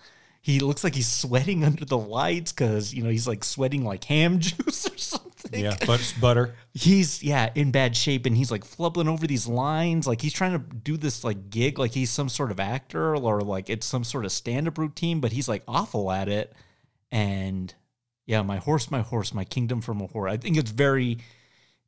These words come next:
Speaker 1: interesting that they parallel Richard the Third with Jake LaMotta. It's
Speaker 2: Mm-hmm.
Speaker 1: just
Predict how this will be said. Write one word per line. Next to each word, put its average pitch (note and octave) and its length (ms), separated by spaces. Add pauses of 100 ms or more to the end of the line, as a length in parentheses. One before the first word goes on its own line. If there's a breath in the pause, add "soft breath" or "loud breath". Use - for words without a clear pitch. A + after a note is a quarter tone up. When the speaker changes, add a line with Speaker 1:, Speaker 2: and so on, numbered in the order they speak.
Speaker 1:
interesting B2+ 600
that G#2 160
they G#2+ 340
parallel A2 500
Richard A#2 360
the G#2 100
Third G#2 460
with G2 160
Jake G2+ 320
LaMotta. F#2+ 640 (200)
It's G2 160
Speaker 2:
Mm-hmm. F#2 60
Speaker 1:
just - 320